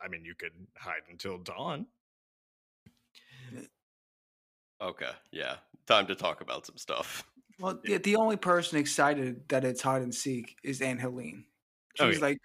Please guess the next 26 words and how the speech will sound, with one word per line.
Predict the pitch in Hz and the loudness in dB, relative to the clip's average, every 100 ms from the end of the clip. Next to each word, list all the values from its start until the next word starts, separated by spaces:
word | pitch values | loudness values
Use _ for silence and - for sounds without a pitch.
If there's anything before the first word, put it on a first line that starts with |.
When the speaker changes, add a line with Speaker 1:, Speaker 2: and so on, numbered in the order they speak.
| _ - | _ 2
Speaker 3:
she's, | - 165 | 2 4
like, | 151 143 | 2 2
creaming | - 151 139 135 | 2 4 4 2
herself, | 131 147 131 143 - | 0 0 0 0 -2
just | 151 139 - - | -6 -6 -8 -10
ready | 143 151 147 139 | 0 2 4 2
for | 135 | -2
this | 131 127 | -4 -4
game | - 131 123 | -2 -2 -2
to | 120 | -6
start. | - 123 123 - _ - | -4 -4 -4 -8 _ -16
Speaker 2:
<laughs> | - 160 - - - - - - - - | -10 -10 -10 -14 -20 -20 -18 -18 -8 4
I'm | 110 120 120 | 8 8 8
calling | 113 101 92 | 6 6 2
bullshit, | 90 90 90 - 71 - | 0 0 0 -4 -10 -12
dude. | 80 76 - _ - - _ _ - | -14 -14 -18 _ -20 -20 _ _ 2
Every | 127 131 127 | 4 6 4
one | 120 117 | 4 4
of | 104 | 4
those | 98 127 | 2 0
mo-, | 104 | 0
the | 117 113 | 0 -2
fact | 143 160 - | 0 0 2
that | 131 101 | 0 0
Helene, | 110 107 117 127 127 - | -2 -2 -2 -2 -4 -8
or, | 98 92 87 | -8 -8 -10